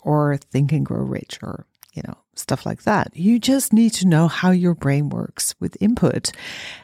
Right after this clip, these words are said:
and how to use that knowledge to your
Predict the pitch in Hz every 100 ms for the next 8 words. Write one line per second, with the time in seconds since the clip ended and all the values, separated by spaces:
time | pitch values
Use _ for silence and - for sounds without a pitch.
0 | - - - - 190 240 202 180 147 156
1 | 165 175 - - - 147 147 143 147 143
2 | - - 147 139 - 127 131 131